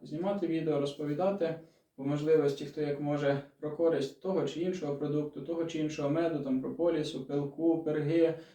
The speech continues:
Ну, ми ж дуже багато маємо продукції, яку можна збирати, е, використовувати, реалізовувати. І продукція, яка дійсно корисна. Навіть те саме бджоловжарювання, от, ну, хто працює на пасіці, знає,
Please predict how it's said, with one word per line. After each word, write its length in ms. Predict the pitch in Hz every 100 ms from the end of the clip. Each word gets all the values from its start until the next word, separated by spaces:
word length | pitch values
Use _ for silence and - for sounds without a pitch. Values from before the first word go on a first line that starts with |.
| _
Ну, 100 | 175
ми 140 | 165
ж 60 | 165 156 147
дуже 160 | 160 180
багато 340 | 180 185 151
маємо 300 | 143 147 147
продукції, 640 | 147 160 147 - 180 170 165 160
яку 220 | 160 156
можна 340 | 160 160 160 156
збирати, 540 | 143 156 185 180 156 - - _ _
е, 120 | 143 143
використовувати, 800 | 147 147 147 175 165 151 147 143 -
реалізовувати. 880 | 147 143 151 147 156 151 139 147 147
І 200 | 151 147 147 -
продукція, 400 | 147 170 185 160
яка 140 | 160 139
дійсно 320 | 165 160 151
корисна. 520 | 156 156 127 - - - _
Навіть 300 | 143 156 -
те 60 |
саме 300 | 143 151 147
бджоловжарювання, 1040 | 139 151 143 143 180 190 151 143 131 131 - - _
от, 240 | - 120 131
ну, 100 | 123
хто 180 | - 135
працює 320 | 139 - 143
на 80 | 135
пасіці, 440 | 151 147 135 143
знає, 440 | 143 135 127 123